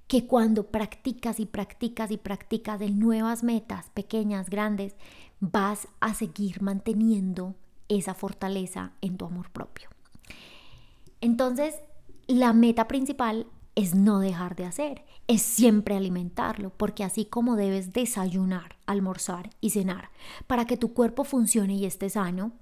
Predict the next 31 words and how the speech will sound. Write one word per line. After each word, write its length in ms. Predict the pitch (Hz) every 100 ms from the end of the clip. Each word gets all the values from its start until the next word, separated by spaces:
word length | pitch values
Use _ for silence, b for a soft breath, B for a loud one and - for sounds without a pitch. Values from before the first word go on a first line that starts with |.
| -
por 140 | 190
ejemplo, 480 | 220 262 180 - 226 B B B B
el 200 | 240 208
amor 340 | 180 185 190
propio 400 | - 226 - 220 233 -
es 240 | 233 233
algo 380 | 226 185 185 202
que 120 | -
debes 300 | 185 180 180
practicar 540 | - 233 233 254 - 202
y 60 |
trabajar 440 | 202 185 175 170 -
todos 300 | 185 185 196
los 140 | 214
días. 300 | 269 339 285 -
Empieza 440 | 240 233 254 240
por 140 | 240 240
metas 300 | 208 196 190
pequeñas, 580 | 220 - 220 196 202 -
lo 140 | 233 233
que 140 | 226
consideres 680 | 226 196 214 202 196 208 -
tú 180 | 285 277
que 140 | 269
sea 280 | 240 220 196
pequeño 460 | - 233 233 233 240
en 80 | 233
tu 80 |
estilo 380 | 202 - 196 180
de 160 | 190 185
vida, 280 | 202 226